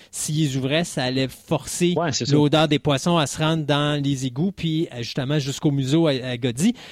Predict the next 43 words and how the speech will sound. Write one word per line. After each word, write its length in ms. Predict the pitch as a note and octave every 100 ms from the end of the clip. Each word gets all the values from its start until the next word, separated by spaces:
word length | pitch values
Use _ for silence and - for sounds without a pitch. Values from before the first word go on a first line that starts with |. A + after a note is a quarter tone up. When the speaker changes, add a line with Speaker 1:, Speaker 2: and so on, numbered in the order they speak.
| -
Speaker 1:
Puis 80 | D#3+
au 80 | D3+
moment 320 | D#3+ E3 G3+
où 140 | G3+
il 80 | E3
commence 340 | F#3 E3+ G#3+ G3+
à 40 |
ouvrir 260 | D#3 E3 F#3
les 140 | D#3
bouches 220 | C3+ D#3
d'égout, 240 | C#3 C3+ A3
ben, 140 | E3+
Godzilla 340 | D3+ E3 F3 A#3
était 140 | F3
déjà 300 | D#3 D3 D3
là, 160 | D#3 D#3+
lui. 160 | B2+ B2+
Il 60 |
avait 160 | B2+ C#3
déjà 320 | D3 C#3 F3
commencé 380 | E3+ D3 C#3 D#3
à 60 |
sentir, 340 | D3+ C#3+ - D3+
mais 80 | A#2+
c'était 200 | D3+ B2
juste 200 | C#3+ -
qu'il 160 | B2+
comprend 320 | C3 B2 C3
pas 140 | A#2 D3
que 100 | B2+
ça 140 | -
y 60 | A#2
prend 180 | B2 A#2
du 100 | -
temps 120 | C3
à 40 |
s'en 160 | - A2+
venir, 260 | A#2+ G#3
là. 100 | F#3 F#3+ - - - - -
Euh, 400 | A#2 A#2+ A#2+ B2
ça 140 | A2+ -
fait 120 | C3
que, 140 | C#3